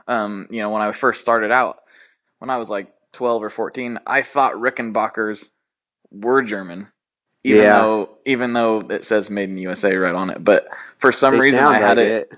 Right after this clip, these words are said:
Speaker 2: it. <laughs> The
Speaker 1: Yeah, they
Speaker 2: name.
Speaker 1: do. My dad thought that until, until I got mine. I got a three sixty here recently, and I was, he was like,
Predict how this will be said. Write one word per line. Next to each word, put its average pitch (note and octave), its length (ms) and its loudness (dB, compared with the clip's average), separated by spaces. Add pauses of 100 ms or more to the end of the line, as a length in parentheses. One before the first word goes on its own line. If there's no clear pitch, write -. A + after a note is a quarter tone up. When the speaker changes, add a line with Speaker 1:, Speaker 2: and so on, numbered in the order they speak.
(320)
Speaker 2:
it. - 600 2
<laughs> - 500 -20
The A2+ 80 0
Speaker 1:
Yeah, A2+ 160 4
they G#2+ 160 0
Speaker 2:
name. - 20 0
Speaker 1:
do. A#2 200 0 (1300)
My D#3+ 220 4
dad E3+ 360 4
thought C#3+ 260 4
that B2+ 200 2
until, A#2+ 560 -4 (260)
until C3 260 -2
I B2+ 80 0
got B2 160 -2
mine. G2+ 240 -10 (400)
I A#2 80 -8
got A#2+ 160 -2
a - 60 -4
three C3 180 -8
sixty B2 400 -8
here A#2 160 -2
recently, A2 500 -6
and G2+ 160 -12
I G2+ 140 -4
was, G#2+ 220 -8
he B2 100 -6
was A#2 80 -4
like, - 180 -4